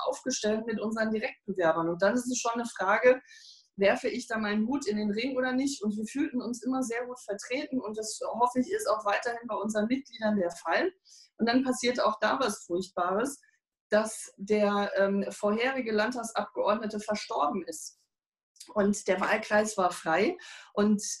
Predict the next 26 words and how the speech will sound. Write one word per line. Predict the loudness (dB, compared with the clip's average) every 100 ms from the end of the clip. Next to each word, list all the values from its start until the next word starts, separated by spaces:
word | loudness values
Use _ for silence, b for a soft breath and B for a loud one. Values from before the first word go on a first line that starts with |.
| -6
dann | -2 2 4 2 0 -4
kam | 0 4
die | 4
Überlegung | 4 2 4 2 0 -2
auf, | 0 0 0 -6 -6
wer | -2 2
macht | 2 0 -4
es | -6
denn? | -4 -4 -4
Und | -6 -6 -6
ich | -2
habe | 2 2
wahlkreisfremd | 2 2 0 0 0 -2 -4 -2 -2
kandidiert, | -2 -2 -2 -2 -4
das | -4
heißt | -2 -2
im | -2
Nachbarwahlkreis. | -2 -2 -2 -2 -2 -6 -8 -10 -10 -6
In |
dem | -4 0
Wahlkreis, | 2 2 0 0
in | 2
dem | 0
ich | 0
noch | 0 0 -2
wohne, | -2 0 -2